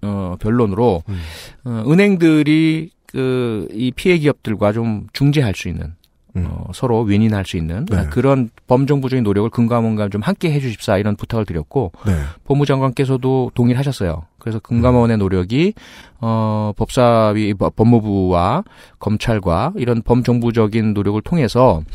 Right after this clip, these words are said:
Speaker 1: 꼭 그렇게 법적으로 소송으로 해결되기 전에 일본
Speaker 2: 네.
Speaker 1: 같은 경우는,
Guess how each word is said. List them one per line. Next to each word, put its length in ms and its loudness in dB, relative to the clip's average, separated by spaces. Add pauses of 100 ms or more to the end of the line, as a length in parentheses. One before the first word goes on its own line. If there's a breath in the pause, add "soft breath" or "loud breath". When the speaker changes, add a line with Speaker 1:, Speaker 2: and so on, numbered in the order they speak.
(420 loud breath)
Speaker 1:
꼭 200 -2
그렇게 680 0 (160)
법적으로 640 0
소송으로 560 -2 (100)
해결되기 420 -4
전에 420 -2
일본 240 0
Speaker 2:
네. 60 -2
Speaker 1:
같은 240 -4
경우는, 460 -2